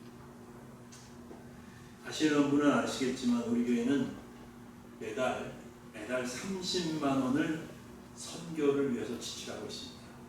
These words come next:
그러니까 주보에 후원하는 선교사님들 이름이 있죠. 그분들에게 삼십만 원이 가는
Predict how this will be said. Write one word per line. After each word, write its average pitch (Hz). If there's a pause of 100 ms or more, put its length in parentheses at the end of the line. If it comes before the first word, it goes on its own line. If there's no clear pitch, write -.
그러니까 120
주보에 120 (420)
후원하는 131
선교사님들 123 (420)
이름이 120
있죠. - (880)
그분들에게 120 (840)
삼십만 151
원이 139
가는 -